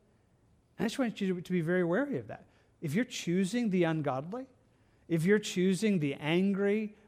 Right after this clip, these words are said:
miserly, extravagantly living person, it is affecting your life. It, it, it, you might be today like, "No, no, they're my friend, but nah, it doesn't affect me."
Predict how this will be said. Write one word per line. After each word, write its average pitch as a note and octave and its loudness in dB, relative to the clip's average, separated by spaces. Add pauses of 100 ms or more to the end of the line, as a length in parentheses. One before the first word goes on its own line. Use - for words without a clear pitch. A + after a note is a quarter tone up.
(100)
miserly, F#3+ 2 (260)
extravagantly F#3 2
living F#3 2
person, G#3 -4 (260)
it A3 -4
is G3 -6
affecting E3+ -6
your F3 -4
life. D3+ -6 (1040)
It, G3+ 8
it, G3+ 4
it, G3 4
you G3 4
might F#3 4
be F#3 2
today F#3+ 0
like, A3 -2
"No, D4 2
no, G#3+ 4
they're B3 2
my C4+ 4
friend, F3+ 0
but E3 2
nah, G3 0 (360)
it G#3 4
doesn't F#3 2
affect E3 -2
me." D#3 -6